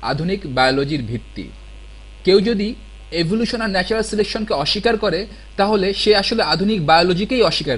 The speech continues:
করছে। অন্যদিকে ইন্টেলিজেন্ট ডিজাইন হলো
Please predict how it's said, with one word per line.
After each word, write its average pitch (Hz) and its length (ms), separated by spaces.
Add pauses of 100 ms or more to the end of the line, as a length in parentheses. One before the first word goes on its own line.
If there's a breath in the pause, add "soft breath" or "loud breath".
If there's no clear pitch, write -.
করছে। 101 300 (1800)
অন্যদিকে 214 400 (420)
ইন্টেলিজেন্ট 247 580 (160)
ডিজাইন 165 580
হলো 180 320